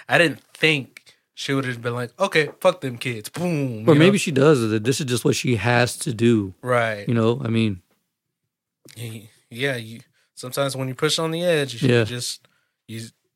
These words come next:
Speaker 1: find out your true character.
Speaker 2: Which is crazy. Just think about, like,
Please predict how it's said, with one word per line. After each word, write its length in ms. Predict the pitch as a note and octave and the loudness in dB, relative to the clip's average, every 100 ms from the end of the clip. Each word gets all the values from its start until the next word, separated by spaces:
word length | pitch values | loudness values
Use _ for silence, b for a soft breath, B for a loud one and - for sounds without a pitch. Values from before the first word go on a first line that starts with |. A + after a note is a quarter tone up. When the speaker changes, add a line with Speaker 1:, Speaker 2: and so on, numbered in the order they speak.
| _ | _
Speaker 1:
find 280 | - B2+ C3+ | -6 -2 -2
out 120 | C#3+ | -2
your 100 | C3+ | -4
true 200 | - D#3+ | -6 -4
character. 440 | C3 A2+ - A2+ _ _ _ _ _ _ _ _ _ _ _ _ _ - | -4 -6 -8 -18 _ _ _ _ _ _ _ _ _ _ _ _ _ -6
Speaker 2:
Which 160 | C#3 | -4
is 160 | A2 G2 - | -4 -10 -14
crazy. 560 | - A#2+ A2 F#2+ F#2+ E2+ _ _ _ _ _ _ _ _ _ _ _ | -2 2 2 0 -8 -14 _ _ _ _ _ _ _ _ _ _ _
Just 120 | - | -4
think 140 | - D#3+ | 0 2
about, 220 | C3 B2+ | 4 6
like, 260 | A#2 A2 | 6 2